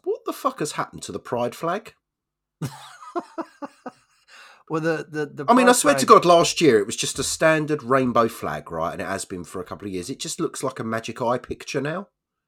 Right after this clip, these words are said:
Speaker 1: And I know I'll get a lot of hate for that, but, you know, it's just they've
Speaker 2: <laughs> Well, I
Speaker 1: added
Speaker 2: think
Speaker 1: more
Speaker 2: that
Speaker 1: colours, they've added a weird triangle and a circle, and a, I, I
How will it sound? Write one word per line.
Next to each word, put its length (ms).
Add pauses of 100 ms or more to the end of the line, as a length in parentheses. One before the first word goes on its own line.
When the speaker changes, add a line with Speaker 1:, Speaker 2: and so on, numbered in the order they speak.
(160)
Speaker 1:
And 100
I 60
know 120
I'll 80
get 140
a 40
lot 140
of 140
hate 160
for 140
that, 360 (100)
but, 340 (640)
you 60
know, 140
it's 100
just 120
they've 100
Speaker 2:
<laughs> 20
Well, 100
I 20
Speaker 1:
added 140
Speaker 2:
think 100
Speaker 1:
more 140
Speaker 2:
that 80
Speaker 1:
colours, 380
they've 140
added 220
a 60
weird 320
triangle 580
and 140
a 40
circle, 600
and 160
a, 40
I, 120
I 180